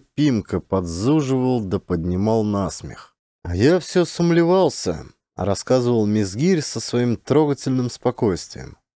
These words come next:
«Все сомневался, пока не увидал своими глазами». Он тяжело замолчал, точно уперся в стену. «Что же, вы были свидетелем неверности вашей жены?»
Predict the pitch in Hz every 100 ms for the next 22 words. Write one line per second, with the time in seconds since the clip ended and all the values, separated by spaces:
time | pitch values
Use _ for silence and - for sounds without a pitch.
0 | _ _ _ _ - - 175 - - 110
1 | 104 95 98 147 160 147 - 135 135 117
2 | 98 - 104 107 98 95 90 143 139 -
3 | 107 113 113 98 101 101 95 104 90 65
4 | - _ _ _ _ _ 92 113 117 110
5 | 98 101 101 90 85 82 78 - 165 160
6 | - 123 - 120 117 - 117 107 113 -
7 | - - 87 80 - - _ _ _ _
8 | _ _ _ - 175 151 117 101 98 101
9 | 131 175 185 - 170 156 165 180 160 156
10 | 151 143 151 151 147 - 135 135 - 131
11 | 131 127 117